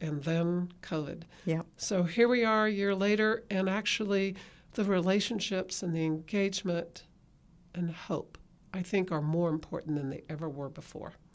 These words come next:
Speaker 2: Well, I think everybody was locked down with their families,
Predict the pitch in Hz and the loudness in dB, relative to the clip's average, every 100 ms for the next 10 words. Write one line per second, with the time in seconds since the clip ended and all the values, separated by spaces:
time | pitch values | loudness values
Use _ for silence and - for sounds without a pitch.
0 | - - - 359 302 294 294 330 330 226 | -20 -14 4 8 10 10 8 4 6 6
1 | 214 202 185 175 196 240 220 175 180 131 | 6 4 4 6 6 4 4 2 6 4
2 | - 175 165 170 170 170 160 170 160 165 | 6 4 4 4 4 2 2 2 4 4
3 | 190 339 - - | 4 4 0 -14